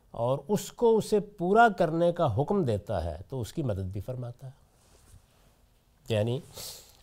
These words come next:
اللہ نے اپنا کوئی مشن آپ کے سپرد کر دیا، یہ کہا کہ یہ میرا فلاں کام ہے تم کرو، جس کی ایک واضح مثال پیغمبر ہیں۔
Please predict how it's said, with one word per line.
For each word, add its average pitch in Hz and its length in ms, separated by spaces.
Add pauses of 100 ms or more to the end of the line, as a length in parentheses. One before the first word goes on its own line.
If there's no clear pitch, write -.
اللہ 185 360
نے 208 120
اپنا 156 340
کوئی 127 260
مشن 135 320
آپ 110 200
کے 120 80
سپرد 104 280
کر 85 200
دیا، 82 240 (400)
یہ 110 60
کہا 117 280
کہ 131 100
یہ 131 140
میرا 127 260
فلاں 135 380
کام 160 260
ہے 98 160 (200)
تم 123 160
کرو، 92 240 (600)
جس 139 200
کی 175 100
ایک 156 240
واضح 131 360
مثال 104 420 (580)
پیغمبر 117 400
ہیں۔ 80 140